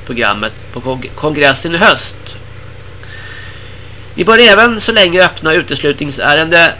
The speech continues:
på majoriteten av S D U:s medlemmar som röstade för programmet tjugohundratretton, samt på er själva som inte hade någon invändning mot programmet under hela remisstiden.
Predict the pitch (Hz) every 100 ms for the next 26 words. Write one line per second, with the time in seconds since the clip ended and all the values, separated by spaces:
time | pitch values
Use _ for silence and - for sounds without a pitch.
0 | - 156 139 165 170 170 214 233 196 170
1 | 147 139 139 - 127 117 - 151 151 135
2 | 175 196 120 104 - - - 147 160 170
3 | - 190 190 - 123 - 120 131 180 113
4 | - - - 123 123 117 147 123 - 135
5 | - - - - - - - - - -
6 | 147 143 156 143 139 185 131 110 160 120
7 | - - - - - 139 135 135 151 127
8 | 135 143 123 123 165 175 170 151 147 117
9 | 104 107 - - - 120 117 143 113 135
10 | 101 - - 120 123 117 - 123 135 -